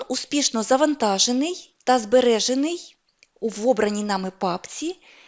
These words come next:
і є можливість одразу його відкрити для заповнення. Як і в інших шаблонах, не слід видаляти чи міняти місцями поля таблиці та рядки. Дані слід вносити,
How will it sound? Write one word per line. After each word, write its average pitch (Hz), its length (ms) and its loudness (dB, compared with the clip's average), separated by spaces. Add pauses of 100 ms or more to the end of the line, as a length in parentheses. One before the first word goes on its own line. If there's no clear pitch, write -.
(100)
і 339 140 2 (220)
є 254 220 2
можливість 294 640 0
одразу 214 420 0
його 208 240 -6
відкрити 196 520 -8
для 202 180 -2
заповнення. 165 720 -10 (400)
Як 233 280 2
і 247 60 2
в 220 40 0
інших 233 380 0
шаблонах, 196 760 -2 (300)
не 226 180 2
слід 269 380 0
видаляти 202 600 2
чи - 180 0
міняти 214 420 -6
місцями 208 540 -4
поля 190 300 -2
таблиці 285 540 -6
та 214 160 0
рядки. 196 580 -6 (680)
Дані 214 420 2
слід 359 320 -2
вносити, 349 600 -2